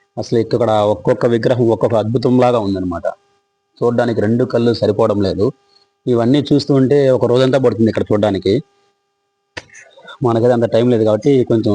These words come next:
తొందరగా చేస్తున్నాను. మీరు చూడండి, చూడాల్సిన ప్లేస్ అయితే ఇది. చూడండి,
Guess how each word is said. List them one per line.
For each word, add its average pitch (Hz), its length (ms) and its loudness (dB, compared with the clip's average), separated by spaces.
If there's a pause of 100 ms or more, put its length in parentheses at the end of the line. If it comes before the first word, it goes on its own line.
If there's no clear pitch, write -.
తొందరగా 113 240 2 (260)
చేస్తున్నాను. 95 360 -2
మీరు 92 160 -4
చూడండి, 95 320 0 (1400)
చూడాల్సిన 135 480 2
ప్లేస్ 120 280 4
అయితే 110 160 2 (100)
ఇది. 95 160 2 (3000)
చూడండి, 107 340 0